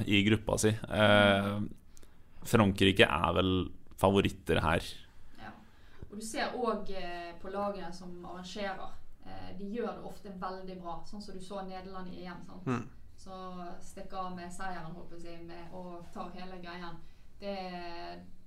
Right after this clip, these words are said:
Speaker 2: du skal ikke undervurdere vertsnasjonen, altså.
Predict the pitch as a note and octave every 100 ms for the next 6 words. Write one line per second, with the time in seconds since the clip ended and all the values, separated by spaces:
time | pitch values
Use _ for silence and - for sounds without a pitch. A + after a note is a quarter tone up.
0 | - G3+ F#3 - - G3+ G3 A3 A3+ G3+
1 | F#3 F3+ F3+ F3 F3 F#3 F#3+ - G#3+ G3+
2 | F#3 E3+ E3+ F#3+